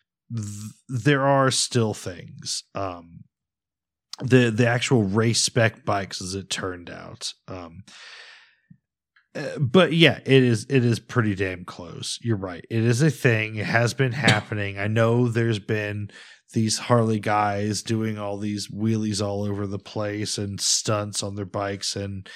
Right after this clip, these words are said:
and, and getting them performanced out, of course. But before you, before you, you know, you, you say we don't know what we're talking about, you, you need to know this is not something most people have been aware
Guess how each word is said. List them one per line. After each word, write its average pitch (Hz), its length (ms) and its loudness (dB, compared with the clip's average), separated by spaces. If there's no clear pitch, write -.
and, 107 400 -4
and 104 300 -6
getting 113 240 -2
them 107 240 -4
performanced 107 720 -4
out, 95 380 -4
of 131 240 2
course. - 560 -10
But 131 260 2
before 151 380 0
you, 147 200 0
before 147 600 0
you, 135 320 -4
you 131 240 0
know, 95 280 -4
you, 110 160 -4
you 107 200 -2
say 117 200 0
we 110 160 2
don't 104 240 0
know 107 140 -2
what 101 100 -6
we're 104 140 -4
talking 98 420 -6
about, 90 280 -8
you, 107 140 -2
you 113 300 0
need 127 220 4
to 123 100 2
know 107 240 -2
this 95 180 -4
is 104 140 -2
not 110 460 -2
something 104 580 -4
most 98 400 -4
people 92 440 -6
have 82 140 -12
been 90 160 -10
aware 85 460 -16